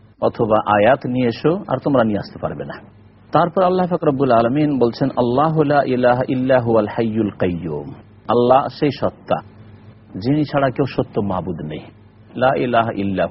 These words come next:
হু, তার ছাড়া কেউ সত্য মাবুদ নেই। যত মাবুদ রয়েছে পৃথিবীতে সবগুলি হচ্ছে বাতিল। আল্লাহ ছাড়া কাউকে যদি সিজদা করা হয় তাহলে এই সিজদা বাতিল। আল্লাহ ছাড়া কারো কাছে যদি দোয়া করা হয়, আহ্বান করা হয় কাউকে,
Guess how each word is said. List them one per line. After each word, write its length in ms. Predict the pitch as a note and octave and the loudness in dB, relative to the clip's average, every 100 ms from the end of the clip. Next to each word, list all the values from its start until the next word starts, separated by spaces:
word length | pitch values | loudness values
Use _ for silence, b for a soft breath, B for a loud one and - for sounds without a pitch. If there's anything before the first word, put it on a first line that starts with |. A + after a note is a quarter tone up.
| - | -6
হু, 100 | - | -10
তার 420 | - - G#2 A2 - | -12 -8 -4 -2 -2
ছাড়া 160 | G#2 | 0
কেউ 280 | G2 A2+ B2+ E3+ - - - - - | 0 2 0 -2 -14 -20 -20 -8 -2
সত্য 280 | F3+ - | -2 2
মাবুদ 380 | C#3 A2+ G2+ G2+ E2+ | 0 2 0 -2 -4
নেই। 180 | F2 - - - - - - | -4 -6 -10 -20 -20 -20 -10
যত 260 | B2 D3+ D3+ | -4 0 2
মাবুদ 440 | C3 A#2+ G#2+ C3+ | 2 2 2 2
রয়েছে 320 | C#3+ D3+ C#3+ | 2 2 0
পৃথিবীতে 720 | E3 F3 F3 F3 E3 D#3 C3 C#3 - | -2 -2 0 0 0 2 0 0 -2
সবগুলি 380 | F3 D3+ D3+ A#2 | -2 0 -2 -2
হচ্ছে 220 | A2 G2 | -4 -6
বাতিল। 380 | F2 - - D2 - | -6 -6 -10 -14 -2
আল্লাহ 280 | A#2 B2+ D3+ | 0 2 0
ছাড়া 220 | D#3+ D3+ | 0 -2
কাউকে 320 | C#3 B2+ C3+ | 2 0 0
যদি 160 | B2 B2 | -4 -6
সিজদা 360 | - C3 C#3 | -6 -4 -2
করা 240 | C3+ C3+ C3 | 0 2 2
হয় 240 | B2+ C3 C3+ | 0 -4 -4
তাহলে 220 | F#2+ G#2 | -4 -2
এই 160 | A#2+ - | -2 -4
সিজদা 260 | F#2 F2+ | -6 -4
বাতিল। 360 | E2 C#2+ - D#2 - - - - - | -6 -8 -12 -16 -18 -20 -20 -14 -2
আল্লাহ 260 | A2+ C3+ | 2 2
ছাড়া 380 | C#3+ C#3+ D3 D3 C#3 | 0 0 2 2 2
কারো 200 | C3+ C3 | 0 2
কাছে 240 | B2+ C3 | -4 -4
যদি 240 | A#2+ B2 | -6 -4
দোয়া 260 | G#2+ A#2 B2+ | -2 2 2
করা 180 | C3 B2 | 4 2
হয়, 100 | A2+ | 2
আহ্বান 360 | A#2 G#2 C#3+ | 0 0 -2
করা 180 | C#3+ C3 C3 | 0 0 0
হয় 100 | B2+ | 0
কাউকে, 320 | A#2 G#2+ | 0 0